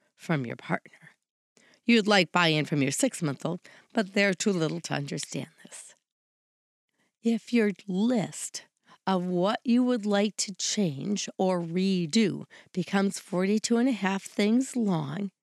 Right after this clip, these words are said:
it's probably a bit overwhelming for you, for your brain, for anybody who looks at it. So now look and pick the top two,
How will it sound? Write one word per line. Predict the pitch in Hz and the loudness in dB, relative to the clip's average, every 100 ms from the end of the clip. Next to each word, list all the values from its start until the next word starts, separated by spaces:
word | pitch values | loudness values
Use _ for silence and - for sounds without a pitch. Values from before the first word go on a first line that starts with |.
| _ _ _ | _ _ _
it's | 208 - | -4 -4
probably | - 175 190 202 | -4 -2 2 2
a | |
bit | 175 139 | 2 0
overwhelming | 151 175 160 160 175 160 160 - _ _ _ _ _ _ _ | 0 0 -2 0 -2 -2 -6 -10 _ _ _ _ _ _ _
for | - 180 | -2 -2
you, | 151 156 180 294 - - | 2 2 4 2 0 0
for | 226 | 4
your | 226 220 | 4 4
brain, | 190 190 190 202 - - _ | 2 4 4 2 0 -12 _
for | - 165 | -6 -2
anybody | 165 151 151 156 | -2 0 -2 -2
who | - 170 | -4 -4
looks | 165 - 139 | -4 -6 -12
at | 104 | -12
it. | - _ _ _ _ _ - - - | -16 _ _ _ _ _ -20 -20 -14
So | - 226 220 | -2 2 4
now | 226 220 262 330 | 4 4 2 0
look | 330 240 170 170 185 - - | 0 0 0 0 -2 -8 -2
and | 185 185 | -2 -2
pick | - 160 - - - - _ | -4 -4 -6 -20 -20 -20 _
the | - 214 | -4 -4
top | - - 214 208 220 - - - | -4 -2 0 2 -2 -6 -12 -6
two, | - 180 151 123 | -2 -2 -4 -6